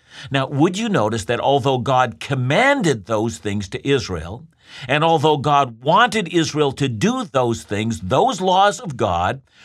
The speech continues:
which reflect his will for the community, those were broken. What God wanted was not done. And so it seems reasonable to say that the Ten Commandments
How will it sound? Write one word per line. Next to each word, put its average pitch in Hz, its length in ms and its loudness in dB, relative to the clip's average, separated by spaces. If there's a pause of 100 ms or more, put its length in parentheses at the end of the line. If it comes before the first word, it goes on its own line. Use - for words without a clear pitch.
which 147 260 0
reflect 156 560 -2
his 139 220 0
will 170 360 4
for 165 220 -4
the 170 100 -4
community, 156 720 0 (220)
those 104 300 -6
were 147 100 0
broken. 123 540 0 (640)
What 110 220 -4
God 120 400 2
wanted 180 760 0
was 110 280 -6
not 98 440 -4
done. 90 340 -2 (760)
And 147 140 -2
so 156 140 2
it 139 100 0
seems 147 320 0
reasonable 147 600 0
to 127 160 -4
say 139 380 0
that 117 200 -4
the 117 80 -6
Ten 165 320 -2
Commandments 127 720 -2